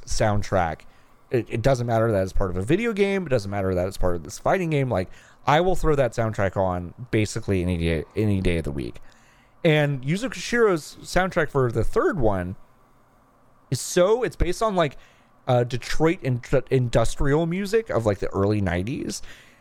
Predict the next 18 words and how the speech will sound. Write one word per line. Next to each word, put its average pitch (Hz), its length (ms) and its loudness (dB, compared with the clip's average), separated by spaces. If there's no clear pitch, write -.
And 156 120 4
it 180 100 2
is 165 140 0
so, 208 500 0
like, 220 300 0
ahead 113 320 2
of 175 80 -4
its 170 160 -8
time 156 580 0
and, 113 220 0
like, 110 280 0
abrasive 208 960 0
in 202 240 2
ways 208 400 0
that 151 240 2
I 117 220 2
think 151 280 -4
are 113 440 2